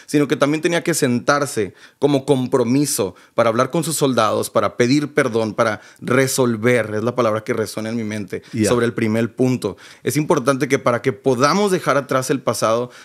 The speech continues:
Speaker 1: tengamos la madurez. Y no es, no se trata de los pantalones, creo que se trata más del amor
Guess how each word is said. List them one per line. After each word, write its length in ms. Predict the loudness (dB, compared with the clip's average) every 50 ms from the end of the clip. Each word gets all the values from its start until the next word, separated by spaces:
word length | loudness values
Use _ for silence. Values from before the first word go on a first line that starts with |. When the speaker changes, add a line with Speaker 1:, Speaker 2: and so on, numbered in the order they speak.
| _ -2
Speaker 1:
tengamos 440 | 0 0 2 2 2 2 0 0 0
la 160 | 2 2 4
madurez. 720 | 4 4 2 2 2 2 0 0 0 0 -2 -4 -6 -12 -14 -20 -14 -6
Y 60 | -2 0
no 180 | 2 4 2
es, 160 | 2 0 0
no 120 | -2 -2 0
se 140 | 0 -2 -2
trata 360 | 0 0 0 0 0 0 0
de 100 | 0 0
los 160 | 0 -2 -4
pantalones, 720 | -2 -2 -2 -2 0 0 0 2 2 0 0 -2 -4 -2
creo 160 | -2 -4 -4 -4
que 80 | -6
se 100 | -10 -8
trata 280 | -4 -4 -4 -4 -4 -4
más 240 | -4 -4 -4 -4 -2
del 220 | -2 -2 -2 -4
amor 420 | -6 -8 -8 -8 -8 -8 -8 -10